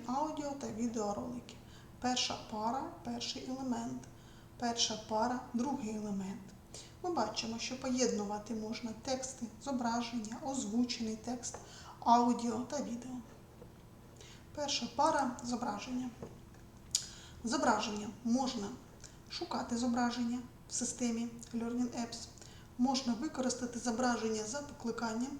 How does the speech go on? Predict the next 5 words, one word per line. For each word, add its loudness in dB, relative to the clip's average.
і 2
можна 4
перетягнути 0
з 2
комп'ютера. -2